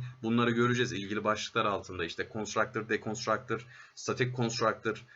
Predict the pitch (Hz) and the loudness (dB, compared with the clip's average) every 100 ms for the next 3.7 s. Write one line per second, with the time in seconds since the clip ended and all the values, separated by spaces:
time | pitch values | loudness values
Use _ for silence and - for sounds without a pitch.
0 | - 101 110 127 143 208 196 - 135 110 | -20 -4 4 6 6 6 4 2 2 4
1 | 117 123 175 151 160 151 - 127 131 98 | 4 4 4 6 6 4 -2 2 4 4
2 | - - - 113 120 120 160 156 147 143 | -2 -18 0 6 6 8 4 2 0 -2
3 | - - _ _ - 101 107 | -2 -12 _ _ -2 2 2